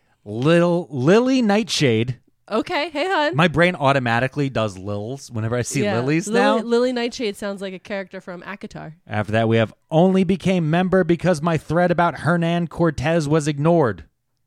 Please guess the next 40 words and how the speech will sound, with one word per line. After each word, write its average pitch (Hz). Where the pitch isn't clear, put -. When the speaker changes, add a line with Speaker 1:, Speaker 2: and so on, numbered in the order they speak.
Speaker 2:
Whoa. 175
Speaker 1:
And 117
it 101
Speaker 2:
Okay. 85
Speaker 1:
feels 104
very 107
aggressive. 190
Speaker 2:
I 185
didn't, 165
oh, 180
was 240
it 262
ignored 233
or 202
are 196
we 214
just 185
completely 208
not 220
<laughs> -
checking 466
anything? 427
Speaker 1:
<laughs> 508
No, 233
well, 190
the 165
thread, 165
I 131
think 147
they 143
mean 135
on 123
Threads. 104
Speaker 2:
Oh. 269
Speaker 1:
Which 147
I 147
use 127
instead 120
of 101
Twitter. 104